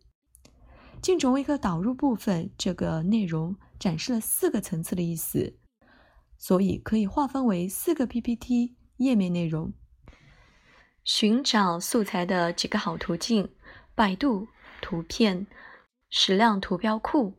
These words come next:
以及动画盒子、P P T美化大师等。完成步骤一后，可进入步骤二：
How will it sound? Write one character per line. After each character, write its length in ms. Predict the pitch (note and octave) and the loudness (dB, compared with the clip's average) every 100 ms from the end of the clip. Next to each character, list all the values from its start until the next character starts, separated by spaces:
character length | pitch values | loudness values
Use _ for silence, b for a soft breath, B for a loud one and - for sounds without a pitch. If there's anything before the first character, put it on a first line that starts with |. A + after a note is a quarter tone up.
| - - | -18 -8
以 80 | F3+ | -4
及 120 | F#3 | 0
动 180 | C#4 C4 | 0 2
画 160 | A3 | 0
盒 280 | G3 E3+ E3+ | 0 -2 -2
子、 320 | F#3+ - - - | 0 0 -2 -6
P 100 | A3 | -4
P 140 | A#3 | -2
T 140 | A#3+ A#3 | 0 0
美 120 | F3+ | 0
化 200 | - A3 | -2 -2
大 220 | B3+ A#3 | 0 0
师 260 | A3+ - D4 | 0 0 0
等。 160 | F3+ - _ _ _ - _ b b b b b - | -2 -4 _ _ _ -20 _ b b b b b 2
完 200 | A3+ C4+ | 4 6
成 200 | B3 B3+ | 2 2
步 160 | D#4 | 2
骤 160 | - C4 | 2 2
一 140 | B3+ | 0
后， 260 | B3+ G#3+ - | 0 -2 -4
可 120 | - F3+ | -4 -4
进 200 | - G3 | 0 0
入 100 | F#3 | 0
步 240 | - D4+ | 2 2
骤 160 | - G3+ | 2 -2
二： 260 | F#3 F#3 | -2 -4